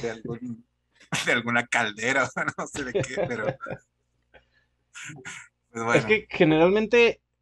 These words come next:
Speaker 2: los reguladores traen el, el doble, doble medición, ¿no?
Speaker 1: La doble escala,
Speaker 2: Traen,
Speaker 1: sí.
Speaker 2: ajá, la, la, la, trae el, el bar y el P S I.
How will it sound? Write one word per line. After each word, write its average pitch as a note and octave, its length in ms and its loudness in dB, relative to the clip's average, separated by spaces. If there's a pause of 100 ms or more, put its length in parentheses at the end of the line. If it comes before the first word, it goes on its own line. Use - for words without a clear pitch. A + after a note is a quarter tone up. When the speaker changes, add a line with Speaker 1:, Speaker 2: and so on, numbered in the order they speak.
(380)
Speaker 2:
los D3 200 -2
reguladores D3+ 540 0
traen F#3 420 0 (100)
el, C#3+ 140 -6 (240)
el B2+ 180 -4
doble, C3+ 720 -4 (1300)
doble D#3+ 220 -2
medición, D3+ 400 -6
¿no? F3 240 -8 (460)
Speaker 1:
La G#2+ 120 -10
doble A2 220 -2
escala, G#2+ 320 0
Speaker 2:
Traen, A#2 260 -6
Speaker 1:
sí. - 160 -20
Speaker 2:
ajá, C3 260 -6 (140)
la, A2+ 280 -14
la, A2 300 -16
la, G2+ 440 -16 (1120)
trae A#2+ 160 -2
el, C#3 200 -4
el A#2+ 200 -4
bar C3+ 180 0
y E3+ 80 0
el G#2+ 140 -2
P A#2+ 120 -4
S A2+ 180 -8
I. A2 160 -8